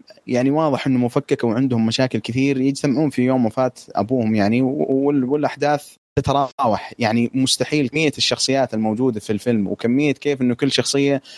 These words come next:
يعني بالقليل لها مشهد أو مشهدين يقتل من الضحك.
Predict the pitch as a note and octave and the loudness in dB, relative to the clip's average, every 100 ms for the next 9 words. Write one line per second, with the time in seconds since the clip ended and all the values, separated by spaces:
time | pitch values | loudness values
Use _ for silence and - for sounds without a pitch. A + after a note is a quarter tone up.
0 | - - B2 B2+ C3 C3 C#3 D3 C3 A#2+ | -16 -4 0 2 0 0 0 2 0 2
1 | B2+ - B2 A#2 B2 - A#2+ C3+ C3 - | 0 0 0 2 0 0 0 2 0 -2
2 | _ _ - C#3 E3+ - - D3 D3+ C#3 | _ _ -4 -2 -2 -4 -4 0 2 2
3 | B2 G#2+ A#2 A#2+ G2+ - | 2 2 0 -2 -6 -14